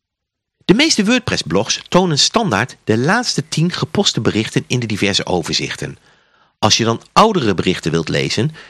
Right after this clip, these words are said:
zul je als websitebezoeker terug moeten bladeren naar vorige pagina's. En dat gaat elke keer met meestal tien berichten. Als je naar iets specifieks op zoek bent,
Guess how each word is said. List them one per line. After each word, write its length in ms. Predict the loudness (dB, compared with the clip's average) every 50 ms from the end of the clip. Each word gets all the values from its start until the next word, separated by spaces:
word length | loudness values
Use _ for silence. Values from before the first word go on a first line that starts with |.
| -14 -4
zul 260 | 0 2 4 4 4
je 120 | 2 2
als 240 | 0 0 0 0 0
websitebezoeker 840 | 0 0 0 2 2 2 2 2 2 0 -2 -2 -2 -2 -2 -4 -2
terug 260 | 2 2 2 2 2
moeten 200 | -2 0 0 0
bladeren 500 | 0 0 0 0 0 -2 -2 -4 -4 -4
naar 140 | -4 -4 -4
vorige 360 | -2 -2 -4 -2 -4 -4 -4
pagina's. 680 | 0 0 0 0 0 -2 -6 -8 -6 -4 -2 -4 -4 -4 _ _ _ _ _
En 100 | _ -4
dat 100 | -4 -2
gaat 140 | -2 -2 -4
elke 260 | 0 -2 -2 -2 -2
keer 300 | -6 -4 -2 -2 -2 -2 -6 -10 -20 -20 -16 _
met 300 | 0 0 0 0 -2 -12 -14 _ _ _ _ _ -2
meestal 440 | 0 0 0 2 0 -2 -4 -4 -8 _ _ -4
tien 260 | -2 -2 -2 0 0
berichten. 420 | 0 2 2 0 0 -4 -8 -10 -10 _ _ _ _ _ _ _ _ _ _ _ _ _ _
Als 160 | 0 0 0
je 60 | 2 -2
naar 120 | -2 -4
iets 140 | 0 -2 -2
specifieks 560 | 2 2 0 0 0 -2 0 0 0 0 0
op 100 | -2 -2
zoek 220 | 0 0 0 0
bent, 280 | 0 -2 -2 -2 -4